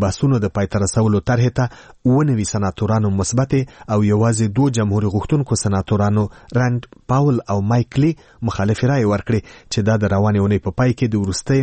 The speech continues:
رایې اخیستو لپاره لاره پرانیزي. له وروستۍ رایې وروسته به اسپانیا د ناټو یوازینی غړی هیواد وي چې باید په ناټو کې له رسمي غړیتوب مخکې د مونتینیګرو غوښتنه تایید کړي. مسکو چې په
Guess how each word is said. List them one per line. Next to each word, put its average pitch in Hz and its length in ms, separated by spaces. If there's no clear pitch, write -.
رایې 95 200
اخیستو 104 580
لپاره 110 420
لاره 107 260
پرانیزي. 110 480
له 120 120
وروستۍ 113 440
رایې 107 180
وروسته 110 400
به 104 120
اسپانیا 127 460
د 123 80
ناټو 110 320
یوازینی 113 580
غړی 117 260
هیواد 123 300
وي 135 100
چې 139 200
باید 117 240
په 113 120
ناټو 107 300
کې 120 160
له 101 100
رسمي 101 380
غړیتوب 104 340
مخکې 147 300
د 120 140
مونتینیګرو 107 680
غوښتنه 110 380
تایید 117 300
کړي. 123 140
مسکو 113 380
چې 123 120
په - 60